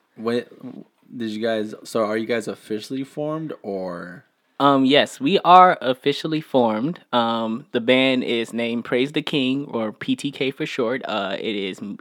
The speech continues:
Speaker 2: consisting of me, Kat, and my, uh, buddy Pat, uh, Steinman. So, uh, yeah, we are officially formed. Um, we do have, uh,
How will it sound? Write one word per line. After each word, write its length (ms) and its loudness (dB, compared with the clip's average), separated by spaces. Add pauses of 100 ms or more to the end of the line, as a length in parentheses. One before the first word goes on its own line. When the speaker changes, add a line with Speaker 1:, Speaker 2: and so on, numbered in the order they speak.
Speaker 2:
consisting 500 -8
of 80 -10
me, 500 -2
Kat, 380 -2
and 560 -4
my, 280 -2
uh, 240 -4
buddy 320 0
Pat, 420 -4 (520)
uh, 160 0
Steinman. 580 4
So, 440 0
uh, 160 -6
yeah, 200 -4
we 160 2
are 160 6
officially 420 0
formed. 540 -6
Um, 400 -6
we 120 -8
do 200 -4
have, 440 -2
uh, 420 -8